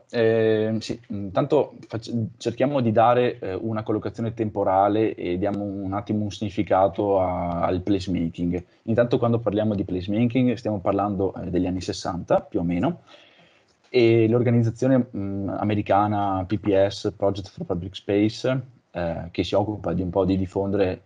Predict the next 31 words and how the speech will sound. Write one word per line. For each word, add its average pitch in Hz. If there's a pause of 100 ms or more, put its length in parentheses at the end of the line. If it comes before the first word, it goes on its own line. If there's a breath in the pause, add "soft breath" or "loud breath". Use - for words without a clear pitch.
(200)
questo 87
concetto 87
di 98
pal-, 90
di, 85
di 87
placemaking 95
in, 90
un 85
po' 92
in 92
tutto 95
il 98
mondo, 92 (240 loud breath)
eh, 90
ha 104
individuato 104 (220 soft breath)
in 95
Jay 101
Jacobs 98
e 95
William 98
White, 98
eh, 87
i, 90
i 98
mentori, 95
ecco, 87
eh, 87
di 90
questo, 87